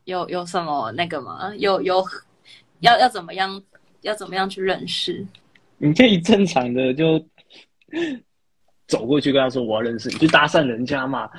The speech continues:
Speaker 2: 你不要，你这就跟人，你就跟那个什么，有那些比较漂亮的女警的照片跑出来，就一堆人说要去那个辖区闯红灯一样，有什么不，有什么不同吗？<laughs>
Speaker 1: 傻眼。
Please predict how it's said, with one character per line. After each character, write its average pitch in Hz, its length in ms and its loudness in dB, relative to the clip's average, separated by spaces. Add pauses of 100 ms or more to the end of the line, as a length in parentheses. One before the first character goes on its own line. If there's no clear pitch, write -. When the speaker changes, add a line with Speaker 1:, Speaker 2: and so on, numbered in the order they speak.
(260)
Speaker 2:
你 147 140 -2
不 151 100 2
要， 160 80 4 (520)
你 143 100 6
这 214 80 8
就 240 100 8
跟 214 220 2
人， 170 220 -4
你 139 140 -12
就 185 100 -4
跟 175 180 -4
那 170 100 -4
个 156 120 -6
什 131 120 -10
么， 104 260 -8
有 120 220 -2
那 135 100 0
些 147 360 2
比 123 120 -4
较 139 140 6
漂 143 160 4
亮 139 140 0
的 127 60 -4
女 117 140 -6
警 113 180 -6
的 104 60 -12
照 120 180 0
片 120 200 -2
跑 110 160 -8
出 117 120 -14
来， 101 180 -4
就 120 100 -8
一 120 60 -4
堆 120 120 -2
人 113 140 -4
说 120 100 -2
要 117 60 0
去 - 120 -16
那 120 60 -8
个 110 100 -2
辖 104 160 -6
区 117 140 -10
闯 107 180 -10
红 104 120 -20
灯 110 100 0
一 104 120 -8
样， 107 180 2
有 - 60 -16
什 - 80 -20
么 98 120 -18 (280)
不， 123 100 -2
有 120 120 6 (120)
什 - 120 -2
么 123 60 6
不 135 100 6
同 127 340 2
吗？ 151 160 2
<laughs> - 40 -4 (3000)
Speaker 1:
傻 233 520 4
眼。 247 400 -4